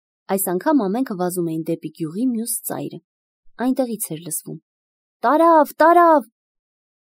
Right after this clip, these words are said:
Աղմուկը շարունակվեց մինչև լուսաբաց։ Օգնության գնացողները վերադարձան։ Նրանց պատմությունը զարհուրելի էր։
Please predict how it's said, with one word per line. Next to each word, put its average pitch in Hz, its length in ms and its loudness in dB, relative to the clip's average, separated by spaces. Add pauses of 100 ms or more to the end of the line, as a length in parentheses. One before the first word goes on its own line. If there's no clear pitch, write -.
(360)
Աղմուկը 175 480 -4
շարունակվեց 170 680 -4
մինչև 170 360 -8
լուսաբաց։ 165 580 -10 (760)
Օգնության 247 520 -2
գնացողները 220 640 -2
վերադարձան։ 196 680 -6 (680)
Նրանց 208 300 0
պատմությունը 196 640 -6
զարհուրելի 190 680 -8
էր։ 143 140 -20